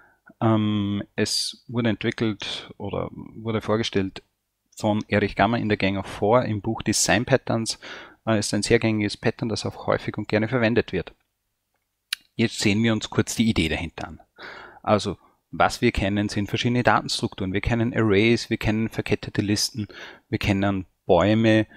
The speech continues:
äh, in welcher Struktur auch immer, Graphen oder auch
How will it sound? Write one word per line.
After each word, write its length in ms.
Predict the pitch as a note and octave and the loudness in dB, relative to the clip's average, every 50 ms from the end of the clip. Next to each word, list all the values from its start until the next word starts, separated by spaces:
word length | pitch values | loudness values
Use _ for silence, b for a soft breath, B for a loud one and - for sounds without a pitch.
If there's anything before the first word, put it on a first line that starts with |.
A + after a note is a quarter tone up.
| B B B B B B _ - | B B B B B B _ -6
äh, 260 | - G2+ F#2+ G2 - - | -4 -2 -2 -2 -4 -6
in 160 | - B2 G#2+ F2+ | -6 -6 -2 0
welcher 260 | F#2+ G#2+ - - G#2 | 0 0 0 -2 -6
Struktur 380 | - - A2 - - A#2 G#2+ | -4 -6 -6 -4 2 2 2
auch 100 | G2+ - | 2 2
immer, 400 | - A2 A2+ A2+ A2 G#2 G#2+ G#2 | 0 -2 0 0 2 2 2 2
Graphen 760 | - _ - F2+ F2 C2+ D2+ F2+ G#2+ - - A2+ A2 A2 G#2+ B B B B B B B B _ _ | 0 _ 0 2 2 2 4 2 2 2 0 -2 -2 -2 -4 B B B B B B B B _ _
oder 300 | - A#2 A#2 - A2 G2 | -2 -2 2 4 6 6
auch 220 | G#2 G#2 - - | 6 6 4 -2